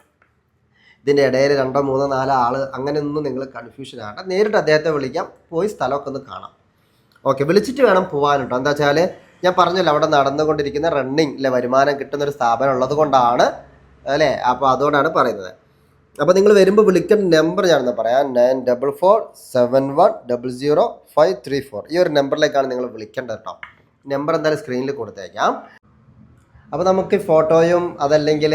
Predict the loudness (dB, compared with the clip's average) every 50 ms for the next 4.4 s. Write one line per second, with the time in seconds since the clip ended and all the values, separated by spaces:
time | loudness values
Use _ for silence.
0 | 2 2 2 0 -2 0 0 0 0 0 -2 -4 -8 -14 _ _ _ _ _ _
1 | _ -4 -2 -2 -2 0 0 4 6 6 6 6 4 0 0 0 0 0 0 0
2 | -2 -2 -2 -2 -6 -6 -6 -6 -6 -6 -6 -6 -6 -4 -2 -2 -2 -2 -2 -2
3 | -4 -4 -4 -4 -4 -4 -2 -2 -2 -2 -2 -2 -2 -2 -2 -2 -2 -2 -2 -4
4 | -4 -4 -4 -4 -8 -8 -4